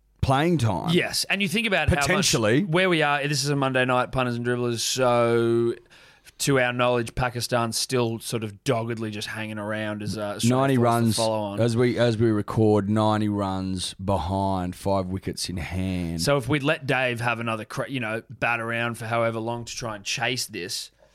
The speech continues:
Speaker 2: it could have been, and, you know, and Pakistan hung around, we could be seeing draws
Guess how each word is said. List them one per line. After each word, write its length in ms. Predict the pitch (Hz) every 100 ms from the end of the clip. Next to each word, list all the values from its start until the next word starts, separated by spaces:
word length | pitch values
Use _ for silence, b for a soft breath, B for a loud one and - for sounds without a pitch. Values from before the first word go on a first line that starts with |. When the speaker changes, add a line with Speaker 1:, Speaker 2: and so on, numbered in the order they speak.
| b b b _ _ _ _ _ _ _
Speaker 2:
it 140 | - 143
could 100 | 147
have 100 | 123
been, 200 | 120 117
and, 240 | 123 117
you 100 | 127
know, 100 | 123
and 100 | 113
Pakistan 480 | 113 127 123 117 120
hung 140 | 117 117
around, 280 | 117 123 120
we 100 | 120
could 180 | 143 127
be 100 | 117
seeing 400 | - 117 110 110
draws 800 | 110 117 117 113 110 104 -